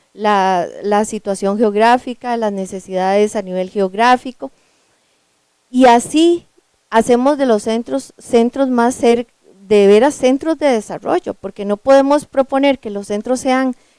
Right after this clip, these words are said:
lugares de desarrollo educativo cuando ni siquiera al interior de los mismos hay desarrollo. Con respecto a las condiciones laborales,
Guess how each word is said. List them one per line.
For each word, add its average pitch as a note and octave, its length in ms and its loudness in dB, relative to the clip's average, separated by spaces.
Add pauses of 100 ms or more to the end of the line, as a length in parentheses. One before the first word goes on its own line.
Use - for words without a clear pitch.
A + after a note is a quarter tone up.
lugares B3 640 2
de G#3 80 -2
desarrollo G3 580 -2
educativo C4 580 -4 (280)
cuando A#3+ 260 0
ni A#3 140 0
siquiera D#4 500 -4
al G#3 100 -4
interior G3 440 -4
de B3+ 100 -2
los B3+ 160 0
mismos C4 480 -4
hay G#3 160 -6
desarrollo. A3 720 -2 (1900)
Con A#3+ 180 0
respecto C4 460 0
a D#4 40 -2
las D#4 200 -4
condiciones A#3+ 640 -6
laborales, B3+ 840 -2